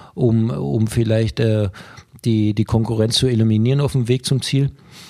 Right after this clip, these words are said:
Das, äh, war natürlich dann von der Taktik her nicht gut für mich und da war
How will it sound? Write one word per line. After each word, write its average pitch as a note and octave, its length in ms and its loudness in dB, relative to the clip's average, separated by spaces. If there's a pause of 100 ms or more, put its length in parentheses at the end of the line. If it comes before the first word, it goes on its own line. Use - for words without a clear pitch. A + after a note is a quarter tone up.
(240)
Das, F#2+ 140 0
äh, A2+ 520 -2
war G#2 120 0
natürlich A#2+ 480 0
dann A2+ 180 0
von A2 160 -2
der A2 160 -2
Taktik A#2 360 -2
her A#2 180 2
nicht A#2+ 200 -2
gut C3+ 180 0
für C#3 140 0
mich D#3 320 0
und A#2+ 160 0
da A2 140 0
war G#2 140 0